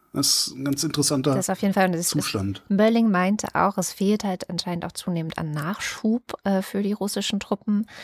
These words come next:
Speaker 1: Mhm.
Speaker 2: Also denen geht so ein bisschen an manchen Orten zumindest die Luft aus. Das heißt noch nicht, dass jetzt irgendwo der Durchstoß vollendet wäre oder die meisten Beobachter sehen es auch kritisch und glauben auch nicht daran, dass jetzt die Ukraine dieses Jahr noch die Krim zurückerobert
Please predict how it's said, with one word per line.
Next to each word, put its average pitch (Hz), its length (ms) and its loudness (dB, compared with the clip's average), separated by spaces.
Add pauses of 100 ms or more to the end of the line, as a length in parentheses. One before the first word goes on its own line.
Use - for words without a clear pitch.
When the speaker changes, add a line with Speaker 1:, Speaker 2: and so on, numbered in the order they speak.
(140)
Speaker 1:
Mhm. - 260 -4
Speaker 2:
Also 180 200 2
denen 180 200 0
geht 180 160 -2
so 185 80 0
ein 190 60 2
bisschen 180 560 0 (640)
an 196 140 4
manchen 240 280 4
Orten 175 300 2
zumindest 170 340 -2
die 156 60 -2
Luft - 320 -6
aus. - 220 -6 (260)
Das - 240 0
heißt 262 320 4
noch 214 160 4
nicht, 214 360 4 (100)
dass - 400 -2
jetzt - 340 -2
irgendwo 214 560 4
der 190 160 4
Durchstoß 190 640 0
vollendet 202 720 2
wäre 170 320 4
oder 196 240 4 (800)
die 208 180 2
meisten 202 440 4
Beobachter 190 380 2
sehen 180 200 4
es - 60 0
auch - 120 0
kritisch - 380 0
und 180 120 -4
glauben 185 280 4
auch 170 100 4
nicht 185 160 2
daran, 170 220 0
dass 170 100 0
jetzt - 180 0
die - 80 2
Ukraine - 460 2
dieses 180 320 0
Jahr 170 100 2
noch 170 120 0
die - 100 -2
Krim 294 300 2
zurückerobert - 760 -4